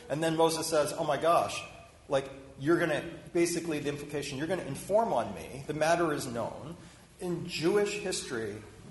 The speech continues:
informing is, like, up there as one of the top evils, because Jews have spent most of our history living in, uh, at the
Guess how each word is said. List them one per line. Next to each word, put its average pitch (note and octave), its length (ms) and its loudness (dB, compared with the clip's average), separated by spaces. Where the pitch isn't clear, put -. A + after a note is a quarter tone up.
informing D#3 1040 -2
is, C#3+ 400 -2
like, C#3 300 0
up E3 220 -2
there D#3+ 300 4
as D3+ 140 -2
one C#3 200 -2
of C3 160 -4
the A#2 80 -6
top - 580 -4
evils, A#2 580 -8
because C3+ 340 -2
Jews F#3+ 520 -2
have E3 100 -6
spent C#3 320 -2
most D3 240 -2
of D3+ 100 -2
our B2+ 140 4
history C#3 340 -6
living C3 380 -4
in, B2 120 -8
uh, B2+ 300 -2
at C#3 180 -4
the B2+ 260 -6